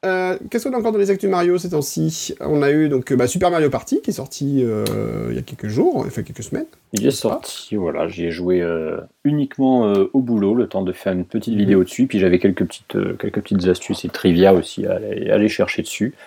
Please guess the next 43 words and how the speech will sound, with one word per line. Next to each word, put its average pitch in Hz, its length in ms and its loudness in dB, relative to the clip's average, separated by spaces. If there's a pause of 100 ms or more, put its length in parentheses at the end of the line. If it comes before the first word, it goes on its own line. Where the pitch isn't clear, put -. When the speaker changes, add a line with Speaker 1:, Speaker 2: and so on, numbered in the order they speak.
(420)
Speaker 2:
Euh, 82 460 4 (600)
mais 110 340 4
pas 113 240 2
suffisamment 107 560 0
pour - 140 -16
pouvoir 92 300 -4
vraiment 95 520 2
émettre 98 420 0
un 92 80 0
avis. 87 240 2 (320)
Mais 107 140 4
ça, 101 500 4
mais 101 180 4
bon, 101 140 -2
c'est, 95 240 -4
c'est, - 240 -4
c'est 110 140 -2
du 101 100 0
Mario 101 240 4
Party, - 380 -2
c'est 92 180 0
cool, 113 240 0
c'est, 98 440 2 (360)
c'est - 240 0
mieux 110 200 6
évidemment 101 360 4
que - 140 0
Mario 95 260 4
Party, - 480 -4
euh, 92 680 0
The 92 80 2
Top 95 220 -4
cent, 104 220 0
qui - 180 -6
est 92 80 -4
complètement - 480 -4
anecdotique, 95 640 -2
euh, 95 200 -6
et 92 40 -10
qu'on 87 140 -8
va 87 80 -2
oublier, 87 420 2
hein. 104 160 -4